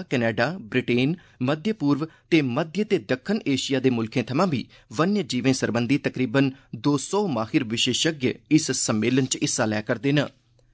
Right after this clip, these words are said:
समूलचे जम्मू कश्मीर च आम लोकें ते कारोबारियें बी हाल च सरकार आसेआ जीएसटी दिएं दरें च कटौती दे ऐलान दा बड़ा मता सोआगत कीता ऐ। अगली पीढ़ी दे एह्कड़े जीएसटी सुधारें दे तैह्त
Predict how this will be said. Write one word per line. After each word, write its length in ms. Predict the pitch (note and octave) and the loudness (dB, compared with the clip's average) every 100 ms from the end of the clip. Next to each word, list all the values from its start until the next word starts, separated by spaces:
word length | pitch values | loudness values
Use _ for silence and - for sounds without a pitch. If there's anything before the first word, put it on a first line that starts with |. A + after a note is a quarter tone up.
| _ _ _ _ _ - - | _ _ _ _ _ -20 -6
समूलचे 380 | G3 G#3 B3+ D#4+ | -2 0 0 0
जम्मू 200 | A3+ A3+ | 2 0
कश्मीर 360 | G#3+ G3 A#3 | -2 0 0
च 180 | A3 A3 C4+ C#3+ | 0 -2 0 0
आम 240 | E3+ C4 | 0 2
लोकें 340 | C#3+ C3+ C3+ D3+ | 2 0 -2 -2
ते 160 | - | -2
कारोबारियें 680 | - A#2+ B2 A2 A2+ A2+ A3+ | 0 0 2 0 -2 0 2
बी 180 | C3 G#2 - _ | 0 -4 -8 _
हाल 220 | D#3+ F3+ | 0 2
च 200 | E3 A3 - | 0 -4 -2
सरकार 360 | C#3 B2 A#2+ B2 | 0 0 2 0
आसेआ 260 | - E3 | 0 0
जीएसटी 480 | B2 A#2+ A#2+ - C3+ | 0 0 -2 0 -2
दिएं 200 | C#3+ D3+ | 0 0
दरें 220 | A#2 A2+ | 0 0
च 220 | C3+ D#3 - | 0 -2 -2
कटौती 480 | A#2+ A2+ A2 D3 | 0 0 0 0
दे 120 | D#3 - | 0 0
ऐलान 380 | A#2 A2+ C3 F3 | 0 2 0 0
दा 160 | B2 F3 C3+ | 2 0 -2
बड़ा 200 | C#3+ F#3 | -2 0
मता 300 | C#3 A2 - | 0 -2 0
सोआगत 300 | A#2+ A2+ A#2 | 0 0 -4
कीता 260 | C3+ B2+ C#3+ | -4 2 2
ऐ। 180 | A2 - _ - - - | 2 -6 _ -20 -20 -2
अगली 260 | D3 C3 G#3+ | -2 0 -2
पीढ़ी 280 | G#3+ D#3+ G3 | 0 0 0
दे 120 | F#3 - | -2 0
एह्कड़े 300 | C#3+ C#3+ D#3+ | -2 0 0
जीएसटी 400 | A#2+ A#2+ A#2 C#3 | 0 -2 0 0
सुधारें 400 | - C#3 D3+ C3 | 0 0 0 0
दे 100 | - | -2
तैह्त 300 | - D#3+ - | 0 0 0